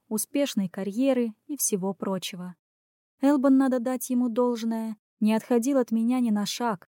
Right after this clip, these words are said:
и под его гневным взглядом всевозможные кандидаты в мою пару на очередном танце благополучно ретировались.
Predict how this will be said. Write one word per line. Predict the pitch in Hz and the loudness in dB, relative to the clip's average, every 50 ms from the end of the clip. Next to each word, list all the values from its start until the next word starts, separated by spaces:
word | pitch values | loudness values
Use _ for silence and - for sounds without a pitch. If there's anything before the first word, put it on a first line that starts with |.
| _ _ _ _ _ | _ _ _ _ _
и | - 202 | -6 -4
под | - 220 190 | -2 -2 -2
его | 196 190 196 190 208 | -2 -2 -2 -2 -2
гневным | 185 214 208 220 220 208 180 180 180 180 180 | -2 0 0 0 0 0 -2 -4 -6 -6 -4
взглядом | 180 170 - - 214 220 247 254 240 202 185 180 170 - _ _ _ _ | -4 -4 -4 -2 -2 0 0 0 -2 -2 -4 -4 -6 -8 _ _ _ _
всевозможные | - - - 226 208 226 226 220 226 240 240 220 202 214 208 202 | -8 -2 0 2 2 2 2 2 2 2 2 2 0 -2 -2 -2
кандидаты | - - 220 202 196 208 214 202 233 226 - 226 202 | -2 -2 -2 0 0 -2 -2 -2 -2 -2 -2 -4 -6
в | 180 | -4
мою | 190 202 196 196 196 | -4 -4 -4 -6 -6
пару | - - 254 262 254 240 220 | -4 0 0 2 2 2 0
на | 208 202 208 | 0 -2 -2
очередном | 202 - - 226 208 220 208 220 220 220 214 | -4 -6 -4 -4 -2 -2 0 0 -2 -2 -4
танце | - - 269 269 262 254 - 254 240 233 - _ | -2 0 0 2 2 0 -2 -4 -8 -10 -10 _
благополучно | 262 262 277 254 285 - - 269 247 196 190 175 - - 202 190 | -6 -6 -2 -2 -2 -2 -2 -2 -2 -2 -2 -4 -2 -2 -2 -2
ретировались. | 190 202 - - 208 202 202 190 196 190 185 175 180 - - - | -2 -4 -6 -6 -6 -6 -6 -6 -6 -6 -8 -8 -8 -8 -10 -12